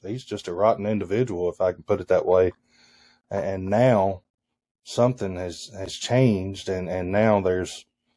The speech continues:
he has a, um, he, he has a different tone about him, if you will. And so he's writing this, uh, and it says, "Unto all people,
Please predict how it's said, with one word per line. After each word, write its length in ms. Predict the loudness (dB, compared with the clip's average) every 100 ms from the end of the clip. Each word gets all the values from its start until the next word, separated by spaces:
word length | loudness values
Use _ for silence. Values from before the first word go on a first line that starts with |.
| _
he 140 | -4
has 240 | 0 2 2
a, 200 | -2 0
um, 360 | 0 -2 -6 -18 _ _ _ _ _ _ _ _ -10
he, 200 | -8 -6
he 180 | -4 0
has 340 | 2 0 -4
a 80 | -4
different 360 | -2 -2 -4 -2
tone 280 | 2 4 4
about 280 | 2 2 2
him, 100 | -4
if 140 | -8
you 80 | -2
will. 280 | 0 0 -4 _ _ _ -20 -20 _ _ -16
And 220 | -14 -6
so 220 | -2 -2
he's 200 | -2 -2
writing 420 | 4 4 4 0
this, 360 | -2 -2 -4 -12 _ _ _ _ _ -2
uh, 300 | 0 0 0
and 180 | -2 -4
it 100 | -6
says, 300 | -2 -2 -4 -4
"Unto 300 | -4 -2 -4
all 520 | -4 2 6 6 4
people, 600 | 0 -4 -4 -4 -8